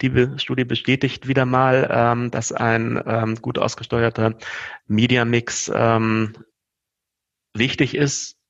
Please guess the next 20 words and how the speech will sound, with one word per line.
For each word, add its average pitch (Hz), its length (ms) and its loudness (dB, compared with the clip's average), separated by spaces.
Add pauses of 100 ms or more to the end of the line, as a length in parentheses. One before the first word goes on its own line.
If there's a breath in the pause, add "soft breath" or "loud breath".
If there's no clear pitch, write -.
gut - 180 -2
funktioniert. 113 720 0 (600 loud breath)
Und, 127 480 0
ähm, 123 460 2
wir 120 120 0
können 117 200 2
sehen, 120 200 4
dass 117 140 0
sich - 180 -8
da, 113 460 2
ähm, 113 160 -2
Out - 180 -2
of - 200 -4
Home 117 300 4
auf 113 120 -2
keinen 110 200 2
Fall 110 140 2
hinter 107 220 0
anderen 107 240 0
Medien 104 400 2